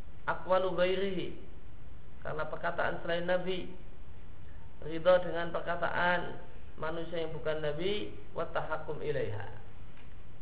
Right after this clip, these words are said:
dan minta untuk dihukumi dengan perkataan yang bukan perkataan Nabi. Bahkan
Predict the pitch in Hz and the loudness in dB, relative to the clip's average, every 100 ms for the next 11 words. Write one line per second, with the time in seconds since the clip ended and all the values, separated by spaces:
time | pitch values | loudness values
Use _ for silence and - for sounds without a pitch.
0 | - - 160 - 139 151 185 185 170 180 | -2 -2 -2 -2 0 0 -2 0 0 0
1 | 180 - 170 165 170 175 190 220 220 - | 0 -2 -2 -2 -2 0 2 2 2 0
2 | 170 175 180 - 165 160 127 170 185 214 | -2 -2 -2 -2 -2 0 0 2 2 2
3 | - - - - - - - 170 170 170 | -2 -2 -2 -2 -2 -2 -2 -2 -2 -2
4 | 170 135 135 135 120 104 92 - - - | -2 -2 -2 0 0 0 -2 -2 -2 -4
5 | - - - - - - - - - - | -4 -4 -4 -2 -2 -2 -2 -2 -2 -2
6 | - 95 - 202 | 0 0 2 0